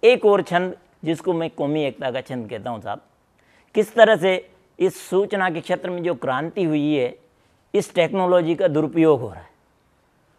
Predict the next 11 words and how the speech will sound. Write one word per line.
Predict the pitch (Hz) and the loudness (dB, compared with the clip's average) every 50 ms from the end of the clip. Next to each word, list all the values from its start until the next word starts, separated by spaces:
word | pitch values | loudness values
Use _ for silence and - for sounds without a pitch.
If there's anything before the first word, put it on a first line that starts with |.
| _ _ - | _ _ 2
आजकल | 143 156 170 160 139 180 165 156 | 4 4 4 4 2 0 -2 0
बच्चे, | 147 147 170 - - 175 | 0 -2 -4 -2 0 -2
बच्चे | 160 156 147 - 156 151 | -2 -2 -4 -4 -4 -4
के | 139 151 | -4 -4
पास | 131 - 156 147 - | -4 -2 -4 -4 -4
मोबाइल | 131 135 127 120 151 165 160 147 120 | -6 -8 -2 2 2 2 2 2 -2
है, | 104 104 - _ _ _ _ _ _ _ _ _ _ _ _ _ _ _ _ _ _ | -8 -14 -20 _ _ _ _ _ _ _ _ _ _ _ _ _ _ _ _ _ _
अपने | 113 113 139 143 147 | -10 -8 -6 -6 -4
माँ | 143 139 143 143 | -4 -2 -2 0
बापों | 139 151 147 147 160 156 | 0 0 0 0 -2 -4
को | 143 151 143 143 | -4 -4 -4 -6